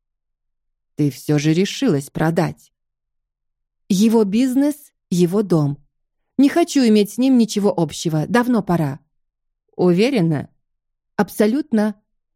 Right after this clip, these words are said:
Последнее предложение, что поступило несколько месяцев назад, еще в силе?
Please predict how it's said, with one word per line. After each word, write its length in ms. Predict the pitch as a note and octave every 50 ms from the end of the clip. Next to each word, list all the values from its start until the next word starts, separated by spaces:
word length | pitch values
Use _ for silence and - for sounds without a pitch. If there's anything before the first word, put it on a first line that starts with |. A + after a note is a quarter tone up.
| _ _ _
Последнее 560 | _ A#3 A#3+ - - C4 C4 B3+ G#3+ A#3+ A#3 G3+
предложение, 800 | A#3 A#3+ A3 A#3 A#3 A#3 A3 D4 D#4+ D#4+ D4 C4+ A3+ F#3 F3+
что 180 | F3 - - G#3
поступило 480 | - G#3+ G#3+ - A3+ A3+ B3 A#3 A3
несколько 480 | A3 G#3+ G#3+ G3+ - - G3+ G3 G#3 G3+
месяцев 400 | G#3 G3 F#3+ - F3 - G3+ F3+
назад, 420 | G#3 G3+ G3+ G3+ A#3+ A#3+ A#3+ -
еще 300 | - G#3+ G#3+ - - A#3
в 60 | G#3 -
силе? 500 | - - E4+ E4 B3+ F3 C#3+ C#3 -